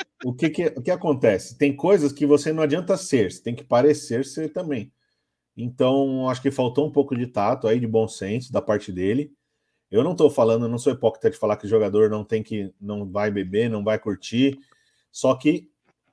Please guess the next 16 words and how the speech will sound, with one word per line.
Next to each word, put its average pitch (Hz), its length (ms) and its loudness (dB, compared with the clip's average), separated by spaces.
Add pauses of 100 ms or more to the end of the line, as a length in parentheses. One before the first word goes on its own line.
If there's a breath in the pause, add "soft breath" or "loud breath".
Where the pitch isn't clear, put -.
(160)
é, 123 180 -2 (100)
são 139 220 2
muitos 175 320 -2
fatores 113 480 -2
que 110 220 -8
che-, - 220 -6 (260)
uma 143 240 2
coisa 147 440 4 (200 soft breath)
é 113 80 -2
você 127 240 4
pegar 139 240 6
o 139 80 6
Maicon, 113 520 -2 (260)
por 110 140 2
exemplo, 95 600 -4
com 110 680 -4